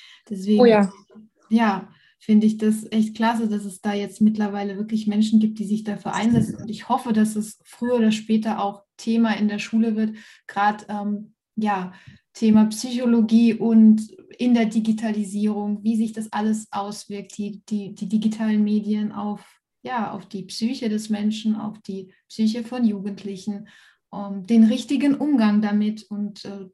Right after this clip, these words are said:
Speaker 1: eben auch weg von dieser Schwarz-Weiß-Malerei, dass es da so ganz,
Speaker 2: Mhm.
Speaker 1: ganz viele Facetten gibt und Möglichkeiten, auch die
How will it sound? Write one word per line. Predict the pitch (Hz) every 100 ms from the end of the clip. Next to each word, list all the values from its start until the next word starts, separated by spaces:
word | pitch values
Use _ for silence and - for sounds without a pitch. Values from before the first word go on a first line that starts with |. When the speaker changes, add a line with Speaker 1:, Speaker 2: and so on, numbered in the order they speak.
| _ _ _ _
Speaker 1:
eben | - 220 214 214
auch | 214 208
weg | 220 226
von | - 220
dieser | 208 208
Schwarz-Weiß-Malerei, | 196 - 196 214 - 202 226 - 196 185 185 185 208 220 _ _ _
dass | - 214
es | 190
da | 220
so | 208
ganz, | 220 226
Speaker 2:
Mhm. | 262
Speaker 1:
ganz | 254 -
viele | - 220
Facetten | 220 196 - 226 226 214
gibt | 202 208 _
und | 202 180
Möglichkeiten, | 208 220 214 214 196 196 196 202
auch | 185
die | -